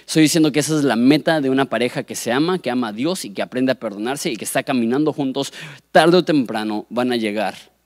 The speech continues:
a este diseño. Primero Dios.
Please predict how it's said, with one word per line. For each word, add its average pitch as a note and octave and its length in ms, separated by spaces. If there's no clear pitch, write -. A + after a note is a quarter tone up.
a G#2+ 120
este G2+ 460
diseño. F2+ 540
Primero G2+ 300
Dios. - 340